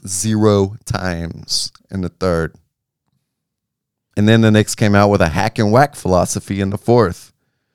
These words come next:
with three super quick fouls. It was an interesting game, this one,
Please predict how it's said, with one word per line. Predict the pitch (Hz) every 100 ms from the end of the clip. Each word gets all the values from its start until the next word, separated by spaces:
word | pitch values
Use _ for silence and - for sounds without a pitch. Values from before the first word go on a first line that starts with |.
| _ _
with | 101 101
three | - 123 123 110
super | - - 131 117
quick | - 107 -
fouls. | 104 98 87 90 - - _ _ _ -
It |
was | 110
an | -
interesting | 123 - - 92 78
game, | 78 78 98 95 _ _ _ _ _ _ _ _ _
this | 85 -
one, | 92 107